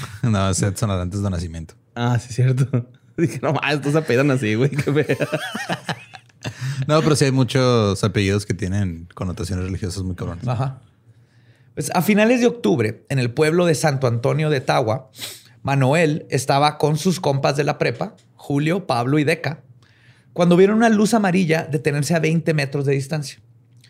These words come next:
Speaker 3: Luego se dieron cuenta de que era una nave en forma de barril con dos tubos que salían, uno por la parte de abajo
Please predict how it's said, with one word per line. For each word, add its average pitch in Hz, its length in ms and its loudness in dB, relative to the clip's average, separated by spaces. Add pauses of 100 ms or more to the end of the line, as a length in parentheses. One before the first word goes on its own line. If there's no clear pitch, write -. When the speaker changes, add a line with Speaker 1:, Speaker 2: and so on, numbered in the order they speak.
(360)
Speaker 3:
Luego 185 440 2
se - 140 0
dieron 165 180 2
cuenta 170 560 0
de 139 160 -2
que 123 80 0
era 107 100 0
una 120 140 0
nave 139 340 -2 (520)
en 120 120 -4
forma 151 320 2
de 185 80 2
barril 170 600 0
con 139 200 0
dos 143 220 0
tubos 156 380 2
que 139 80 0
salían, 147 500 0
uno 147 240 0
por 151 100 -2
la 127 120 0
parte 135 160 0
de 170 60 2
abajo 165 420 -2